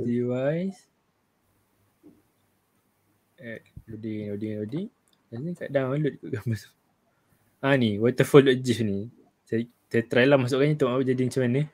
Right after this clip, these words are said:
Ah, kalau tu nampak tak dia terus bergerak je kan? Sebab dia,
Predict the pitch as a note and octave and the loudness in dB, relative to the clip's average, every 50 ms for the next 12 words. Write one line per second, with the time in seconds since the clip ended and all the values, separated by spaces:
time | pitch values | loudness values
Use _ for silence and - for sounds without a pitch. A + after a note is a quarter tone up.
0 | _ _ _ _ _ _ _ _ _ _ _ _ _ _ _ _ _ - A#2 A#2 | _ _ _ _ _ _ _ _ _ _ _ _ _ _ _ _ _ 2 4 4
1 | A#2 B2 E3 E3 C#3 C#3+ - - _ _ - D3+ D#3+ D3+ B2+ B2+ C#3 C3+ C#3 C#3 | 6 6 4 2 2 0 -6 -14 _ _ -2 -2 2 2 4 4 4 6 4 4
2 | - C3+ B2+ B2 C3+ C3 B2 G2+ - D3 C3+ - A#2 G#2+ - - B2+ A#2+ A#2+ C3 | 2 2 -2 0 2 2 2 2 2 0 2 2 2 0 0 -2 -2 -2 -2 0
3 | D#3+ F#3 | 2 2